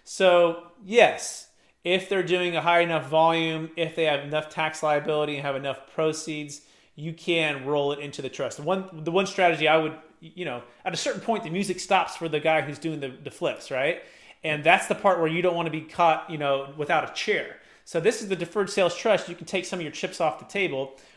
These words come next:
roll them into the trust, one property at a time.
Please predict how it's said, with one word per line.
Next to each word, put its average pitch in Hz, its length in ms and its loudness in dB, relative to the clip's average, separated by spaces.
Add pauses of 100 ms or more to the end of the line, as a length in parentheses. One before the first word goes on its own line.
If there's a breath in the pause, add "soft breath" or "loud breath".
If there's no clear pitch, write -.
(140 loud breath)
roll 165 260 4
them 190 60 -2
into 185 120 -2
the 185 60 -8
trust, 165 560 4
one 160 160 -6
property 175 460 0
at 160 60 -12
a - 20 -20
time. 143 420 -6